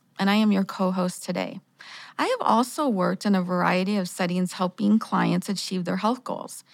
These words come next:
Having one and a half hour initial and one hour follow-up appointments with clients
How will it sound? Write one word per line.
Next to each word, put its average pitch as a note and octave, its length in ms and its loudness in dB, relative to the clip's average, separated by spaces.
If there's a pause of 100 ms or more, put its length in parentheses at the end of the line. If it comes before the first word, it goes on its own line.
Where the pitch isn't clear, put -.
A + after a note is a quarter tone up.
(300)
Having G3+ 460 4
one F#3+ 180 6
and A#3+ 140 6
a C#4+ 40 4
half D4 340 -2
hour G3 360 2
initial F#3+ 680 0
and F#3 260 2
one F#3 180 2
hour B3 240 2
follow-up A3+ 460 -2
appointments G3 600 -2
with G#3+ 160 -6
clients F3 520 -4